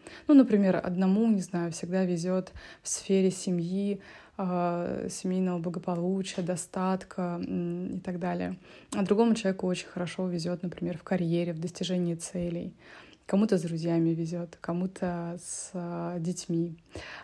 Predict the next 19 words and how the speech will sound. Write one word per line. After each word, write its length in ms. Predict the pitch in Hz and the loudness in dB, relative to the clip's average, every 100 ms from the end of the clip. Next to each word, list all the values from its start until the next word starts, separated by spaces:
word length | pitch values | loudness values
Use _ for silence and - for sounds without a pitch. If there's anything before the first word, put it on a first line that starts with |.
| - | -6
Вот, 300 | 175 180 175 | 0 0 0
и 20 | |
поэтому 400 | 190 196 196 190 | 0 0 2 2
можно 320 | 185 190 190 | 4 2 2
тоже 320 | 185 190 180 | 2 2 2
рассмотреть 540 | 165 - 180 175 185 175 | -2 -2 -4 0 0 0
эти 160 | 185 190 | -6 -6
планеты, 640 | 196 196 269 285 208 190 - | -4 2 2 2 0 0 -2
куда 200 | 190 185 | 0 2
они 160 | 175 170 | 0 -2
попали, 400 | 175 - 254 240 | -4 0 2 0
в 100 | - | -2
какие, 540 | 196 - 190 180 170 165 - - | -6 -2 0 2 0 -6 -16 -6
а, 180 | 190 180 | -2 0
в 40 | 180 | 0
астрологии 420 | 180 185 180 175 | 0 0 0 0
так 180 | 180 190 | -2 -2
называемые 540 | 175 180 180 175 170 | 0 0 0 0 0
дома. 480 | 160 170 160 180 | 0 2 2 0